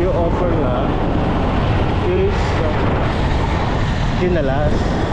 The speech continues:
Kala ang kinalas is, ah, kilala sa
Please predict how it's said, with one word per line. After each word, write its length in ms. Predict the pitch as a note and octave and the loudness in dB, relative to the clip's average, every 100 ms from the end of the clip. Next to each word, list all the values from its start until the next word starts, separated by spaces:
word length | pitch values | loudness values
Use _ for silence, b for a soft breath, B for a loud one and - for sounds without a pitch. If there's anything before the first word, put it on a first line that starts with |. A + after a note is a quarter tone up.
| - - - - - - - - - - - - - | 0 0 0 0 0 0 0 0 0 0 -2 0 0
Kala 200 | D#3+ G3 G#3+ | 0 0 0
ang 20 | - | 0
kinalas 380 | G#3 G#3 F#3+ F3+ | 0 0 0 0
is, 160 | F#3 F3 | 0 0
ah, 640 | F3+ F3 E3+ E3+ E3 E3 - F3 | 0 0 0 0 0 0 0 0
kilala 260 | E3+ E3+ - | 2 2 2
sa 140 | F3+ | 0